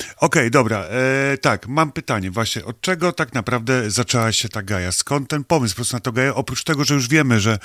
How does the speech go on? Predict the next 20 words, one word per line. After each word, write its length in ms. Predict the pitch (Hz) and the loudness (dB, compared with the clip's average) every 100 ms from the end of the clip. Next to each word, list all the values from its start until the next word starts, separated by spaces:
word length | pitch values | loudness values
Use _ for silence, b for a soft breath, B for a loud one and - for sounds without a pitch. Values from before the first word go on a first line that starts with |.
| B B B B 101 | B B B B -6
że 420 | 104 113 117 113 | -4 -2 0 0
jakby 240 | 110 107 | -4 -6
to 100 | 123 | -8
powiedzieć, 420 | - 117 107 92 | -6 -6 -6 -8
gdzieś 300 | 92 120 113 | -2 -2 -2
tam, 340 | - 120 117 110 107 110 | -2 -2 -2 -4 -4 -6
e, 40 | |
początki, 680 | - 120 127 113 - 120 107 B B B _ | -6 -4 -2 -4 -6 -8 -8 B B B _
początki 460 | 113 110 120 - 113 | -8 -4 -4 -4 -6
kontaktu 600 | 113 101 117 - 113 107 | -4 0 0 0 -4 -2
z, 180 | - - 92 98 95 | 0 0 -2 -2 -2
z 100 | - | -4
tymi 340 | 110 104 101 | -4 -4 -4
złymi 380 | 92 107 110 104 | -4 -4 -4 -6
chemikaliami 720 | - 104 98 98 101 95 113 107 B B B B | -6 -6 -4 -4 -2 -2 -4 -8 B B B B
zaczęły 480 | 95 104 - 104 101 | -6 -6 -4 -4 -4
się 180 | - 101 | -4 -6
od 160 | 98 | -6
tego, 280 | 113 104 107 | -6 -4 -4
że, 400 | 95 104 95 85 | -4 -4 -4 -6